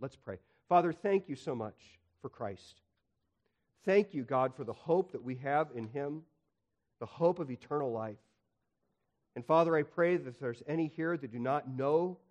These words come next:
Christ as Savior, that today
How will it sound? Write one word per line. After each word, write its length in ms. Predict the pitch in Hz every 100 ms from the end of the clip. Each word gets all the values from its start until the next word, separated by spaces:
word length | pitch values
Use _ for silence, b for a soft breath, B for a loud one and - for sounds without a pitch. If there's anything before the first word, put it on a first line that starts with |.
| _ _ _
Christ 480 | - 151 160 - -
as 80 | -
Savior, 540 | 147 139 139 139 139 _ _ _ _ _ _ _
that 140 | 113
today 520 | - 107 135 131 107